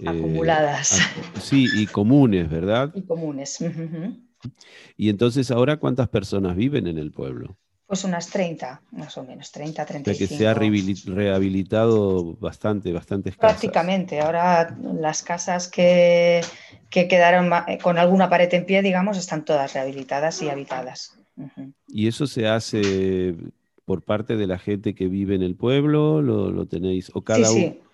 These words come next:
Speaker 2: O sea,
Speaker 1: sí?
Speaker 2: eso es en, a ver, al principio, en los primeros años, sí que fue una comunidad, ¿vale?
Speaker 1: Ujú.
Speaker 2: Y una comunidad in-, con todo compartido, también la parte económica. Luego ya no, luego ya se, digamos que fueron,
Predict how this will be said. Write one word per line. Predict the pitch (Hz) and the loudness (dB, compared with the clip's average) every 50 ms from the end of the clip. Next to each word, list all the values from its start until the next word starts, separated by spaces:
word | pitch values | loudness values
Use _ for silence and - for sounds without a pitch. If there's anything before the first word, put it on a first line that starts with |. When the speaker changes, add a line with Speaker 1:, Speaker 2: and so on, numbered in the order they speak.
| _ _ - | _ _ -12
Speaker 2:
O | - 165 | -10 -4
sea, | - 190 175 | 2 4 4
Speaker 1:
sí? | 180 190 | 4 4
Speaker 2:
eso | 185 - 202 | 2 2 0
es | 196 202 196 - - | 0 0 0 0 2
en, | 185 175 180 180 175 175 170 175 170 170 165 165 - - _ _ - - _ _ _ - | 2 4 4 4 4 2 0 -2 -6 -8 -8 -10 -12 -20 _ _ -20 -20 _ _ _ -10
a | - 165 | -6 -4
ver, | 160 170 165 - - - - _ | -2 -2 -4 -4 -8 -16 -14 _
al | - 180 175 175 | -4 -4 -2 -2
principio, | 185 185 185 180 - - 226 226 - - 233 240 | -2 -2 -2 -2 -4 -8 -10 -10 -6 -4 -4 -2
en | 233 214 | -2 0
los | 202 202 | -2 -2
primeros | - 208 202 202 202 208 202 - 214 | -2 0 2 2 2 2 2 0 0
años, | 214 226 226 240 262 269 262 - - - | 0 2 2 2 2 0 -2 -6 -8 -8
sí | - - 202 | -4 -4 -2
que | 190 196 | -2 -2
fue | 180 - 190 180 | -2 -2 0 0
una | 170 165 156 | 0 0 0
comunidad, | - - 151 151 147 147 147 147 151 185 226 269 302 - _ _ _ _ _ | -2 -2 -4 -2 -2 -4 -4 -2 0 0 -2 -2 -6 -12 _ _ _ _ _
¿vale? | - - 135 98 95 90 - - | -18 -12 -8 -6 -6 -6 -6 -6
Speaker 1:
Ujú. | 117 110 113 131 185 233 _ _ _ - - _ _ _ - 185 | -4 -2 -2 -2 -2 -4 _ _ _ -20 -20 _ _ _ -10 -10
Speaker 2:
Y | 175 170 165 156 156 151 147 147 147 147 147 143 143 143 143 139 - - 143 | -8 -8 -8 -8 -6 -8 -8 -10 -12 -14 -14 -14 -14 -14 -12 -12 -12 -12 -12
una | 139 135 135 - | -12 -12 -12 -14
comunidad | 139 139 139 143 151 156 165 165 | -14 -12 -10 -8 -6 -6 -6 -6
in-, | 170 156 151 | -8 -14 -12
con | - 151 139 135 | -12 -12 -12 -8
todo | - 151 147 147 | -6 -6 -6 -6
compartido, | 147 147 139 135 139 143 - - 190 202 208 220 220 | -8 -10 -12 -12 -12 -14 -12 -10 -8 -8 -8 -10 -12
también | - 175 175 147 143 139 139 139 139 139 | -14 -16 -16 -14 -14 -14 -14 -14 -14 -14
la | 135 - | -16 -14
parte | - 139 - - 143 | -16 -16 -16 -16 -18
económica. | - - 160 175 190 196 202 196 202 196 | -16 -14 -10 -8 -8 -6 -6 -4 -2 -2
Luego | 175 165 160 160 156 | 0 0 0 0 0
ya | 147 151 139 | 0 0 2
no, | 156 185 226 240 | 2 2 2 2
luego | 190 151 147 143 | 2 0 -2 -2
ya | 139 147 | -4 -4
se, | 143 - - 147 147 147 | -4 -4 -4 -4 -4 -4
digamos | 151 147 151 147 147 - | -6 -6 -6 -6 -8 -10
que | - - | -12 -10
fueron, | - - 151 147 143 143 143 | -6 -4 -2 0 -2 -2 -4